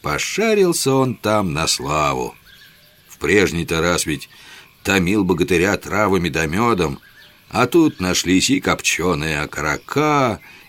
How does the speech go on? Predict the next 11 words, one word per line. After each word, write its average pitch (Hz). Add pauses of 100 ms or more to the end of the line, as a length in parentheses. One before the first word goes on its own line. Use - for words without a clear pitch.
(100)
и 202
ковриги 92
совсем 90
свежего 85
хлеба, 117 (220)
и 147
раки 110
вареные, 120
и 76
огурцы 98
соленые. 95